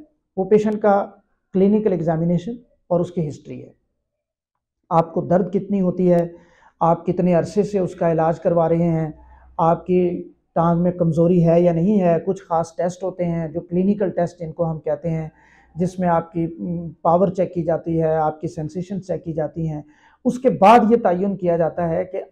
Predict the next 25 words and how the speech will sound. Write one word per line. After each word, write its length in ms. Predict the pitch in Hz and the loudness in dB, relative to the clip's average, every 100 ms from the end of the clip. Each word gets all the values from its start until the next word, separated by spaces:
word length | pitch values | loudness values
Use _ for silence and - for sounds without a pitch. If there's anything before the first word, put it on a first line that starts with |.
| - | -2
आप 340 | 165 185 185 _ _ _ _ _ - | 0 0 -2 _ _ _ _ _ -4
कितने 340 | 240 254 254 | 0 2 2
percent 420 | - 190 - 180 165 | 0 -2 -4 -8 -8
उससे 240 | - 180 196 - _ _ _ | -6 -6 -6 -10 _ _ _
effect 380 | 185 180 220 220 | -4 -2 -4 -4
हो 160 | 139 127 | -10 -10
रहे 120 | - | -12
हैं, 100 | - _ _ _ _ _ - | -18 _ _ _ _ _ -4
ये 220 | 180 240 | 2 2
important 480 | 214 208 185 190 180 | 2 0 -2 -2 -4
चीज़ 260 | 160 143 | -6 -8
है। 160 | 135 - - | -10 -10 -4
लिहाजा 340 | 175 180 208 | -2 2 2
डिस्क 360 | 196 196 214 - | 4 4 2 0
का 100 | 202 | -4
treatment 500 | 190 175 170 185 185 | -2 -6 -4 -6 -4
सिर्फ 400 | - 175 185 185 _ _ _ _ _ _ | -4 -2 -2 -6 _ _ _ _ _ _
एमआरआई 360 | 185 190 202 196 | 0 4 4 4
की 120 | 190 | 2
report 460 | 180 170 180 185 185 | 0 2 2 2 4
और 100 | 170 | 4
एक 160 | 170 165 | 2 0
WhatsApp 480 | 170 - 190 180 | -2 -2 -2 0
और 160 | 175 165 | 0 -2
एक 300 | - 165 165 | -2 -6 -6